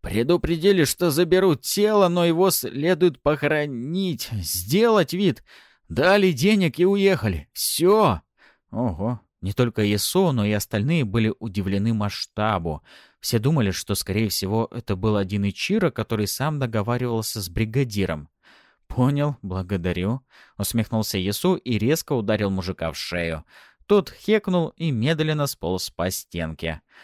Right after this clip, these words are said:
Парень же снова заглянул в коридор, усмехнувшись, собиравший дорожную сумку женщине.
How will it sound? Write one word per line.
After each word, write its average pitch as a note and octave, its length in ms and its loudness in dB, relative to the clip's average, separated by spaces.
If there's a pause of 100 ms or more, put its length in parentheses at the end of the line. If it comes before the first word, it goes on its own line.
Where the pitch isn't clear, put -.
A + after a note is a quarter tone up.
(180)
Парень C#3 320 0
же B2+ 120 0
снова B2 320 -2
заглянул G#2 440 0
в - 80 -10
коридор, F#2+ 640 -2
усмехнувшись, D3 720 -2
собиравший B2 680 -2
дорожную F2 500 -4
сумку A#2+ 420 -4
женщине. F2 680 -6